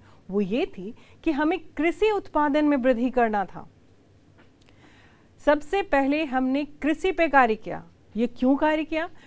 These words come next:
क्योंकि हमारे देश की जो जनता थी, वो सबसे अधिक निर्भरता कृषि पर थी। और हमारे देश के लोग क्या थे? गरीब, भूखे और पिछड़े थे। तो गरीबी से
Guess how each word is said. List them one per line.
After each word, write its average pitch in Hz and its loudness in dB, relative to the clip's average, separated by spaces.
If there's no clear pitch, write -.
क्योंकि 262 0
हमारे 208 -4
देश 240 -2
की 254 -6
जो 240 -2
जनता 196 0
थी, 190 -8
वो 240 6
सबसे 330 2
अधिक 294 2
निर्भरता 226 0
कृषि 359 0
पर 220 -2
थी। - -18
और 262 8
हमारे 254 2
देश 277 0
के 311 -4
लोग 285 0
क्या 381 2
थे? 262 -2
गरीब, 247 2
भूखे 233 -2
और 302 2
पिछड़े 330 -6
थे। 180 -14
तो 285 2
गरीबी 302 8
से 403 0